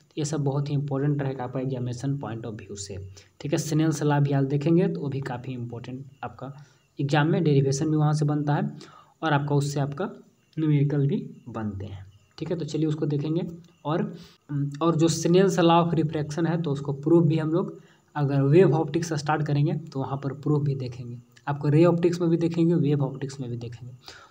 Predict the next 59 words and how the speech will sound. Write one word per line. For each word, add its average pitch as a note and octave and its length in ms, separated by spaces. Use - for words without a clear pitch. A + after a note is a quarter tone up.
तो E3 80
आज E3+ 160
का F3+ 80
class F3 260
बहुत E3 280
ही E3+ 60
important D#3 420
होने D#3 180
वाला D3 220
है, D3 80
तो D3 80
आप C#3 140
लोग C3+ 120
ध्यान C#3 220
से D3+ 120
देखें, C#3+ 300
Notes E3 320
बनाते C#3 400
चलें। D#3+ 280
कल C#3 140
ही C#3+ 60
मैंने D3+ 180
आपको D3 180
दिखाया C#3+ 300
था C#3+ 100
कि C#3 100
कैसे C#3 280
notes C3+ 240
हम C3+ 80
बनाते B2+ 340
थे, D#3+ 160
तो - 380
notes D3+ 200
आपको C#3 220
ही D#3 80
बनाना C#3+ 300
है। C#3 60
हर C#3+ 120
एक C#3+ 160
student C#3+ 300
series C#3+ 380
जो C#3+ 140
रहता C3+ 260
है, C#3 100
नोट्स C3+ 220
बनाता B2 380
है। D3 180
ऐसे D#3 240
मैं G3 320
पीडीएफ़ D3+ 320
को E3+ 180
Telegram C#3 400
में C#3 140
send C3+ 300
कर C#3 160
दिया D3+ 200
था, E3 160
पार्ट B2 280
one, G3+ 260